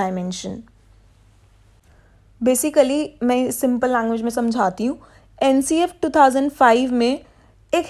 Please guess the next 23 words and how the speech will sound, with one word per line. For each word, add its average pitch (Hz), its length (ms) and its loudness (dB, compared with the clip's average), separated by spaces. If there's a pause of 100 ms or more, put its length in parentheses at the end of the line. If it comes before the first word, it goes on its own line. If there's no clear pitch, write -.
हेडिंग 247 340 4
है 190 200 -2 (440)
जिसका, 285 540 6 (300)
हेडिंग 254 340 2
का 277 100 6
नाम 240 240 4
है 339 60 0
क्वालिटी 240 500 4
डायमेंशन। 190 640 -2 (380)
तो 311 60 0
इस 320 120 -2
क्वेश्चन 294 320 4
में 320 140 -4
पूछा 262 300 -4
है 285 100 2
ये 311 80 -2
जो 339 100 -4
क्वालिटी 254 540 2
डायमेंशन 240 600 0
है 269 180 -2 (340)
इस 349 240 -4
हेडिंग 285 340 2
के 349 160 0